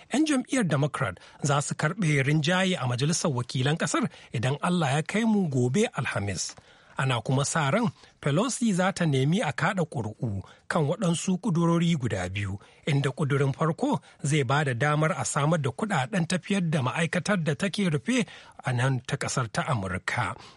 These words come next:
wanda zai ba su dama har su yi aiki har zuwa watan Satumba. Sannan na biyu zai ba da damar a samar da kuɗaɗe ga ma'aikatar harkokin tsaron cikin gida ta Homeland Security, wacce za ta yi amfani da su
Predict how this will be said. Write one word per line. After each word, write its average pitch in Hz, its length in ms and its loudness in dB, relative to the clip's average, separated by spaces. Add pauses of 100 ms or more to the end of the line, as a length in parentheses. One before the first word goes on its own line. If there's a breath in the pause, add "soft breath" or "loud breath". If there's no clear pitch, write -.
(180 loud breath)
wanda 131 300 0
zai 131 160 0
ba 139 240 2
su - 140 -4
dama 135 320 2
har 156 160 0
su - 200 -2
yi 151 220 0
aiki 180 340 0
har 156 140 -2
zuwa 147 320 0
watan 160 260 0
Satumba. 101 640 -4 (360 loud breath)
Sannan 127 500 0 (180 soft breath)
na 143 140 0
biyu 151 320 2
zai 156 180 2
ba 156 240 0
da 156 100 -2
damar 160 460 0 (220 loud breath)
a 104 80 -2
samar 139 400 0
da 131 100 -2
kuɗaɗe 110 640 -4 (220 loud breath)
ga 127 120 0
ma'aikatar 139 840 -2 (160)
harkokin 160 640 0
tsaron 131 340 0
cikin - 360 -2
gida 127 260 0 (240 loud breath)
ta - 80 -2
Homeland 185 480 2
Security, 110 640 -4 (460 loud breath)
wacce 123 320 -2
za 120 180 2
ta 139 120 -2
yi 123 80 0
amfani 123 500 0
da 127 80 0
su 196 240 0